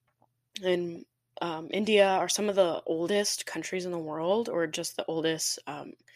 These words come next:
they're not necessarily democracies, but, like, governments, I guess. So this all starts in, like,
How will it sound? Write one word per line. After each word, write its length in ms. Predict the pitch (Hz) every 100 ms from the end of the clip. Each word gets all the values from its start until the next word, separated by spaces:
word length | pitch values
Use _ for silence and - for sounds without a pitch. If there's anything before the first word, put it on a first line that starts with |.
| - - - _ _
they're 100 | 180
not 140 | 185
necessarily 380 | 196 190 196 180
democracies, 880 | 165 151 147 143 175 - 208 220 214
but, 280 | - 165 - _
like, 220 | 165 151 _ -
governments, 640 | 160 160 - - - - - -
I 80 |
guess. 440 | 147 - - - - - _ _
So 600 | - - 185 165 160 160 -
this 440 | 175 196 - - -
all 220 | 170 180
starts 420 | - - 151 -
in, 120 | 160
like, 320 | 151 143 -